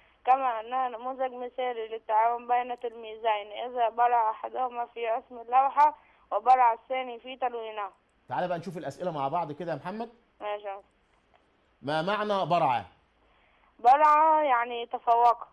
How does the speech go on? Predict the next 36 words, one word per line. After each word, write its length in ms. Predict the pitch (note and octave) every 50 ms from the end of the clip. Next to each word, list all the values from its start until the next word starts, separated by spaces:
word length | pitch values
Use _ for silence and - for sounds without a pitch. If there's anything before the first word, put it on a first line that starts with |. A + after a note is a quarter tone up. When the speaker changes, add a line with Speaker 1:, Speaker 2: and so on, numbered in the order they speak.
| _ _ _ _ _ _ _ _ _ _ _ _ _ _ _ _ _ _ _ _ _ _ _
Speaker 2:
طب 160 | - C#3 D3 G3+
أنا 140 | A#3+ C4
لو 160 | A#3+ A3 G3 E3
جبت 420 | A#3 C4+ C4 - - - - - _ _ _ -
الأسئلة، 360 | C#3+ C#3+ D#3 - G#3 G#3+ A3
بص 200 | G#3 A#3 A3+ A#3
يا 40 | G3+
محمد 300 | - - G#3+ A3 A3 G#3+
كده، 300 | - A#3 A#3+ - B3 - - _ _ -
أنت 120 | C#3 C3+
Speaker 1:
آه. 80 | - - - G#3
Speaker 2:
طبعا 140 | G3+ F#3+ F#3 F3 E3
قلت 200 | F3+ G#3+ G3+ -
الصح. 420 | F#3 - - F#3+ D#3+ - - - _ _ _ _ _ _ _ _ _ _ _ _ _ _
دايما 340 | C3+ E3 A3+ C4+ C4+ B3+ A#3+
لما 240 | A3 G#3 F#3+ F#3+
أشوف 260 | F#3 F#3 - C4 G#3 A#3
اختياري، 480 | - - - G#3 G#3 A#3 B3+ B3+ A#3+
وكان 180 | G#3+ - G#3 F#3+
الأستاذ 220 | F#3 E3+ G#3+ G3+
حاتم 240 | - A3+ B3 A#3+ G#3+
دايما 240 | F#3+ A#3 B3 A#3 G#3+
يقولها، 400 | G3+ G3+ G#3 A#3 B3+ A#3+ A3+ A3+
يقول 180 | G#3 F#3+ G#3 A3+
لك: 160 | A3 G#3 - - _ _ _
"دور 360 | - - F#3 B3+ B3 B3 A3+ G3
على 100 | E3 F#3
اللي 140 | F3+ F3+ F3+ F3+
موجود 400 | F3 E3+ D#3 F#3 A3+ A3+ G3 E3
بقى"، 260 | D#3+ F#3+ C#3 A#2+ - - _ _ _
لأن 200 | B2 C3+ D#3 E3
ساعات 240 | D#3 - A3+ A3 A3+
بيبقى 300 | F#3 F3+ A#3+ - - G3+
معنيين 380 | F#3 F#3 D#3+ E3+ F3+ G#3 A#3 A3+
قصاد 300 | G#3 F3 G#3+ A3 G#3 F3+
بعض، 260 | G#3 A3+ A3 G#3+ G3+